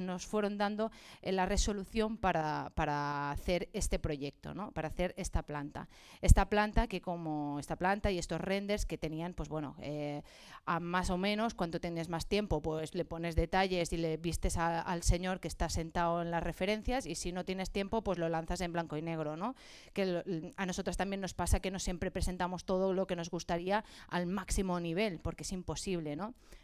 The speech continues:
Nunca se acaban de hacer los planos, ¿no? Pero sí que es verdad que tenemos la representación de este cubo que se nos ha roto en dos mitades y nos crean estes-, esto, estas, mm,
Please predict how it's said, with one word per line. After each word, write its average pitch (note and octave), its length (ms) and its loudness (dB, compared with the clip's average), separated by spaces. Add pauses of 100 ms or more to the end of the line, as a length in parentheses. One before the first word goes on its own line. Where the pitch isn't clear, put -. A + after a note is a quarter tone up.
Nunca F3 220 -2
se E3 100 8
acaban E3 320 0
de D#3 60 -4
hacer D3+ 200 0
los C#3+ 140 -6
planos, C#3 420 -6
¿no? G3+ 140 -8 (240)
Pero G3 160 4
sí - 140 8
que A3+ 100 2
es G#3 80 0
verdad A3 340 2
que G3 140 -2
tenemos F#3+ 480 -2
la D#3+ 160 0
representación F3 840 -2
de E3 200 2
este G3 500 0
cubo A3 380 0 (320)
que G#3 100 4
se G3 160 4
nos F#3+ 200 0
ha G2+ 280 2
roto A3+ 640 0 (160)
en G3 160 -2
dos G3+ 180 0
mitades G3+ 560 -2 (320)
y G#3 140 2
nos G3 180 0
crean G3 460 -2
estes-, G3 1040 2 (240)
esto, F#3 800 4
estas, - 400 0
mm, F#3+ 340 -4